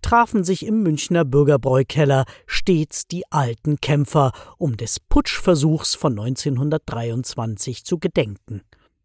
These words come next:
Am neunten November wurden die Blutzeugen der Bewegung mit einem makabren Zeremoniell geehrt.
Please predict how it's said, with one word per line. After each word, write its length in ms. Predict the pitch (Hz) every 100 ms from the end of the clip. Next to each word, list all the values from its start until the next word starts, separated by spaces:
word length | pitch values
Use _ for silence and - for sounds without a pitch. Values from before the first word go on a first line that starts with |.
| _ _ _ _ _ _ _ _
Am 240 | 180 180
neunten 560 | 196 247 277 277 - 127
November 680 | 113 107 110 113 143 208 214
wurden 380 | 147 170 156 131
die 260 | 143 123
Blutzeugen 1200 | 101 98 113 156 262 - - - 170 160 143 147
der 160 | 135 127
Bewegung 720 | 120 120 180 135 143 143 160 - - _
mit 200 | - 170
einem 280 | - 185 190
makabren 800 | 190 180 - - 113 113 113 123
Zeremoniell 840 | 117 156 135 147 165 180 165 117 113
geehrt. 580 | 120 123 123 110 110